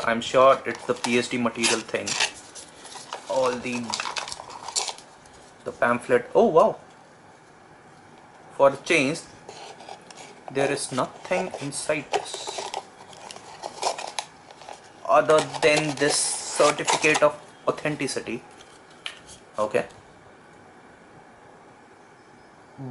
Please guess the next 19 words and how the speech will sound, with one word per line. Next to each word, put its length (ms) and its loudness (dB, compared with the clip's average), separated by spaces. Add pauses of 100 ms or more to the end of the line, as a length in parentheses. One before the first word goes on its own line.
Bernsus 1160 2 (440)
warranty 600 4
card. 320 6 (1200)
I 80 -2
don't 240 0
see 320 -2
anything 600 -2 (640)
<laughs> 640 -20
that 240 2
shows 340 0
that, 280 4 (360)
uh, 80 0
the 160 6
warranty 400 2
is 120 -4
covered, 380 4 (140)
but 100 -2
then, 160 -2 (100)
okay. 240 -2